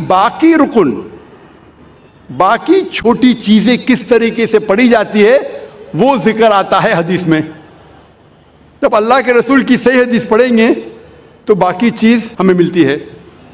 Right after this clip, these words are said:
और अल्लाह के रसूल फरमाते हैं सही बुखारी में, जिल्द नंबर एक, किताबुल आदान, चैप्टर नंबर अठारह,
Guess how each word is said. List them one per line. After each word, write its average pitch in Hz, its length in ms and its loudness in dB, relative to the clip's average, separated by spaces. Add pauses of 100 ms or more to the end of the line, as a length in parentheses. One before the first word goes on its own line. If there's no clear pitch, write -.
(200)
और 226 100 0
अल्लाह 233 360 0
के 240 120 0
रसूल 226 320 0
फरमाते 180 480 0
हैं 117 200 -4 (1080)
सही 196 140 2
बुखारी 165 360 0
में, 110 280 -4 (480)
जिल्द 170 280 2
नंबर 165 260 0
एक, 165 180 -2 (840)
किताबुल 170 360 0
आदान, 151 400 -2 (1700)
चैप्टर 180 280 0
नंबर 170 180 2
अठारह, 156 520 -4